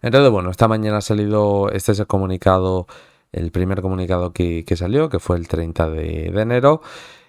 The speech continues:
y bueno, pues decía que, bueno, que estaba consciente y, y todo esto, y bueno, pues esta mañana ha salido lo que... Lo que es este parte,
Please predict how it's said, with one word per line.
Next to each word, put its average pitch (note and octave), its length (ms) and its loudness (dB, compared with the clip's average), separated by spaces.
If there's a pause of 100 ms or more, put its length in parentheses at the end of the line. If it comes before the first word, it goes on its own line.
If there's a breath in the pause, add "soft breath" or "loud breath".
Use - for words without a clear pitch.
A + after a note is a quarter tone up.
(120)
y G#2+ 140 2
bueno, F#2+ 280 0
pues E2+ 160 0
decía E2+ 300 -2
que, - 100 -2
bueno, F2+ 240 -2
que - 80 -10
estaba D#2 260 -2
consciente F2 720 -2
y, E2 460 -4
y E2+ 100 -4
todo G2 220 2
esto, B2 380 2 (480 loud breath)
y A#2+ 120 -2
bueno, G#2 200 0
pues F#2 160 -2
esta G2 200 -2
mañana F#2 340 -4
ha F2+ 40 -6
salido F2+ 520 -2
lo E2+ 140 -4
que... D#2 480 -6 (440 loud breath)
Lo A2+ 80 -4
que A#2 80 0
es B2 120 -2
este C3+ 240 4
parte, C3+ 400 0